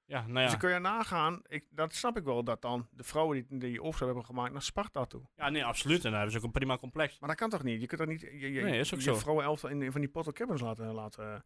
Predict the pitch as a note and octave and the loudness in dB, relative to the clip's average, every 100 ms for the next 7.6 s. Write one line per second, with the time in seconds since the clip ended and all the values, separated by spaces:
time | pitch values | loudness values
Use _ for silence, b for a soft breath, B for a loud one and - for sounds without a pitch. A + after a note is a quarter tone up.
0 | - D3+ C3 B2+ C3+ - C3+ D3 C#3 B2 | -6 0 4 4 2 0 2 2 4 4
1 | A#2+ A#2 C3+ C#3 C3 B2+ B2+ B2 A2+ B2+ | 4 2 0 2 2 6 6 6 4 2
2 | B2+ C#3+ C3+ A#2 B2+ B2 C#3+ D#3 C#3 C#3 | 2 2 2 0 4 6 6 4 4 6
3 | C3+ C3 - C3+ C3 B2+ B2+ - _ B | 6 4 4 0 2 2 0 0 _ B
4 | B C3+ D#3 D3+ D#3 D#3+ - - C#3+ C#3+ | B 0 4 6 6 4 2 -8 -6 -4
5 | D3 C#3+ D3 C#3 C3+ C3+ D#3+ F3 C3 C3 | -4 0 4 6 4 2 2 2 2 2
6 | C3+ C3+ C#3+ C3+ D3+ C#3+ C#3 C3+ C#3+ C#3 | 0 -4 -4 0 0 0 -4 -2 -2 0
7 | C#3 - D3 C#3+ C#3+ | -2 -4 -2 0 0